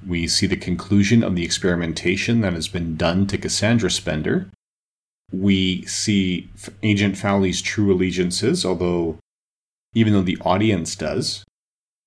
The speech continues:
the characters do not. We get the fate of Marita Covarrubias.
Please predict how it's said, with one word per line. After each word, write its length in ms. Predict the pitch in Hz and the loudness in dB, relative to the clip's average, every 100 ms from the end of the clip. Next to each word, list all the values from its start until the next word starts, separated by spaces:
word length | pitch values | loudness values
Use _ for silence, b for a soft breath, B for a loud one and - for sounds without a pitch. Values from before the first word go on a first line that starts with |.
| _ | _
the 100 | - | -12
characters 540 | - 110 95 - 82 | -4 0 2 2 -2
do 140 | 78 82 | 0 -2
not. 340 | 73 - - - _ _ _ _ _ _ _ | -2 -4 -6 -12 _ _ _ _ _ _ _
We 120 | 107 101 | 0 2
get 200 | 101 - | 2 -2
the 60 | |
fate 320 | - 107 101 | -2 -2 0
of 240 | 104 92 87 | -4 -6 -4
Marita 340 | 92 98 98 | -4 -2 -4
Covarrubias. 1080 | - 101 90 78 90 120 143 185 - - | -6 -8 -6 -6 -6 -4 -4 -4 -4 -6